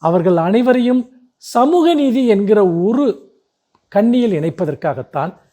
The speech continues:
மாண்புமிகு முதலமைச்சர் அவர்கள் இந்த அறிவிப்பை வெளியிட்டிருக்கிறார். இந்த அறிவிப்பு என்பது சமூக நீதி பயணத்தில் இன்னொரு மிகப்பெரிய மைல்கல் என்பதில் சந்தேகமில்லை. ஏனென்று கேட்டால்,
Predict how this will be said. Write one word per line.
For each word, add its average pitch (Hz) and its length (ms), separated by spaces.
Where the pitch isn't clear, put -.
மாண்புமிகு 156 360
முதலமைச்சர் 160 480
அவர்கள் 151 340
இந்த 156 220
அறிவிப்பை 165 420
வெளியிட்டிருக்கிறார். 151 760
இந்த 147 220
அறிவிப்பு 175 460
என்பது 165 380
சமூக 202 460
நீதி 190 260
பயணத்தில் 156 680
இன்னொரு 240 400
மிகப்பெரிய 214 680
மைல்கல் 185 460
என்பதில் 147 360
சந்தேகமில்லை. 160 760
ஏனென்று 160 360
கேட்டால், 175 480